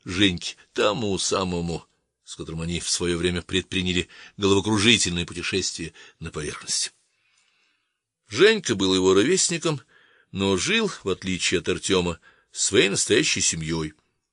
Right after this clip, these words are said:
с отцом и матерью, а еще и с младшей сестренкой.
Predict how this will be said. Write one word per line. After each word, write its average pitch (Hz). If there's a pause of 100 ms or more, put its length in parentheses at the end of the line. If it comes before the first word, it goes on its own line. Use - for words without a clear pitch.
(120)
с -
отцом 156
и 78
матерью, 147
а 107
еще 90
и 82
с -
младшей 82
сестренкой. 98